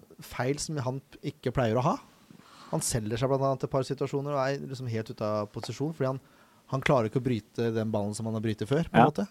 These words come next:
Speaker 2: ja.
Speaker 1: Ehm, men så har han som vanlig gode involveringer, da. Ehm, men det er ikke noen lagkamerat som dekker for han.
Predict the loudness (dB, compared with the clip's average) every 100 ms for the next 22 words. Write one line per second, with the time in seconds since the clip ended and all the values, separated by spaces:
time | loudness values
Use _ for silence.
0 | 4 4 4 _ -20 _ _ _ _ _
1 | -8 -4 -2 0 -2 -4 -6 -10 -14 -10
2 | -6 -2 0 2 0 0 0 4 4 4
3 | 2 -2 -2 -2 0 0 0 0 0 0
4 | 2 0 -2 -20 -20 -20 _ _ _ -16
5 | -10 -8 -8 -8 -10 -12 -14 -18 -20 -20
6 | -20 -20 -20 _ _ _ _ _ _ _
7 | _ _ _ _ _ _ _ -20 -20 -20
8 | _ _ _ _ -2 -2 0 0 0 0
9 | -2 -4 -4 -6 -4 -6